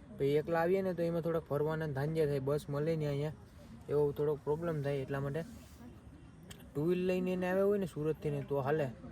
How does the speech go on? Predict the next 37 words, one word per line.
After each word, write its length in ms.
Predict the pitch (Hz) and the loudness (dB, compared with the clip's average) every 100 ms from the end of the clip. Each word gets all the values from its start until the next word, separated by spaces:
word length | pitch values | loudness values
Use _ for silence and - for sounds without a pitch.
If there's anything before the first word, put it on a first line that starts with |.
| 120 - - - - - | -14 -16 -18 -18 -18 -8
તો 60 | 135 135 131 | -2 -2 -2
પછી 160 | 139 143 | -4 -4
ફોર 180 | 147 | -2
વ્હીલ 140 | 151 170 | 0 0
લઈને 240 | 160 160 | 0 0
આવ્યા 160 | 156 151 | 0 0
તોય 240 | 147 151 | 0 0
હાલે. 220 | 127 117 113 - - - - - - | 0 -2 -8 -10 -14 -16 -16 -14 -10
તો 80 | 127 | -2
બસમાં 400 | 131 143 170 165 | -2 -2 -2 -2
આપણે 200 | 156 165 | 0 0
એકલા 300 | 160 175 170 | 0 0 0
આવ્યા 160 | 180 | 0
હોય 140 | 180 190 | 0 0
ને 100 | 180 | 0
તો 160 | 156 | -2
થોડાક 240 | 147 151 143 - | 0 0 -2 -2
ફરવામાં 380 | 147 156 156 147 | 0 2 2 0
ધાંધિયા 320 | 139 147 139 | 0 0 0
થાય, 180 | 127 120 - - - - | 0 -4 -6 -16 -16 -10
કેમ 80 | 143 | -4
કે 80 | 147 | 0
બસ 320 | 131 151 151 | 2 2 2
અહીંયા 400 | 151 147 143 143 | -2 0 0 -2
ન 40 | |
મળે. 220 | 131 117 113 - - - - - - - | -2 -4 -6 -8 -14 -16 -16 -16 -16 -10
તો 80 | |
ભાઈ 220 | 135 135 131 | -6 -4 -2
બસ 260 | 135 139 | -2 0
આવક 220 | 143 147 139 | 0 0 0
જાવક 200 | 139 147 143 | 0 -2 -2
ન 200 | 147 151 | -2 -2
થાય 180 | 165 | -2
ને 120 | 170 156 127 | -2 -4 -4
એટલા 200 | 127 120 | -4 -4
માટે. 240 | 117 123 135 - - - - - | -4 -6 -8 -14 -18 -18 -18 -12
તો 80 | - | -4